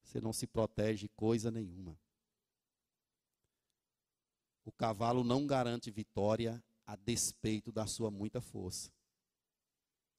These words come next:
Não garante. É melhor confiar no Senhor.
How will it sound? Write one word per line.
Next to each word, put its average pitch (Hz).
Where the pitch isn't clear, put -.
Não 101
garante. 104
É 110
melhor 110
confiar 101
no 95
Senhor. 90